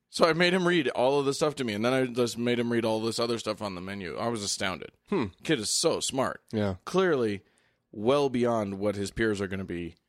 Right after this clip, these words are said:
Speaker 1: once he gets into school.
Speaker 2: Yeah.
Speaker 1: And apparently, and they live in an,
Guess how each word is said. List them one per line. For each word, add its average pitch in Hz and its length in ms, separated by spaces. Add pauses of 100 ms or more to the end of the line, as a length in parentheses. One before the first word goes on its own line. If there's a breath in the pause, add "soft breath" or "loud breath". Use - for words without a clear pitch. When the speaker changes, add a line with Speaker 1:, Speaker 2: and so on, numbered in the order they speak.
(300)
Speaker 1:
once 98 220
he 101 80
gets 95 200
into 87 160
school. 92 440 (220 soft breath)
Speaker 2:
Yeah. 104 80
Speaker 1:
And 110 80
apparently, 135 440
and 120 140
they 135 80
live 143 220
in 127 60
an, 110 320